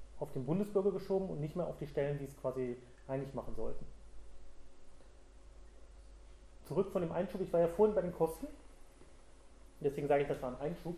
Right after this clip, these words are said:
Das sind jetzt die Nu-, der Nutzen. Für uns,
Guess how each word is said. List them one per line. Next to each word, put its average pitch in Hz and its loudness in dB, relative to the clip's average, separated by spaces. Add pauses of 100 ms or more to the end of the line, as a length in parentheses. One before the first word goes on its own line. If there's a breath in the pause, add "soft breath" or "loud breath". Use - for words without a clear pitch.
Das - -4
sind 165 -2
jetzt 151 -2
die 151 -4
Nu-, 175 0 (100)
der 143 6
Nutzen. - -2 (1400 loud breath)
Für 165 4
uns, 214 4